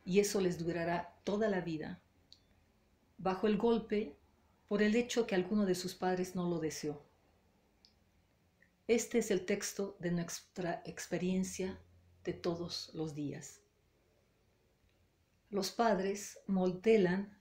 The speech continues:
al sujeto en esta función que titulo de simbolismo, lo que quiere decir estrictamente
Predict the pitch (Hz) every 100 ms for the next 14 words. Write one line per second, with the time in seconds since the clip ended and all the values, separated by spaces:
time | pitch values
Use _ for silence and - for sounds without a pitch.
0 | _ 175 175 185 - 202 208 190 190 -
1 | 190 - 185 - 208 208 175 - 170 190
2 | 185 170 151 175 165 156 165 165 151 147
3 | - _ _ _ _ _ _ _ _ _
4 | _ _ _ - 190 202 202 220 220 190
5 | - 208 190 - 202 196 190 180 - 175
6 | 208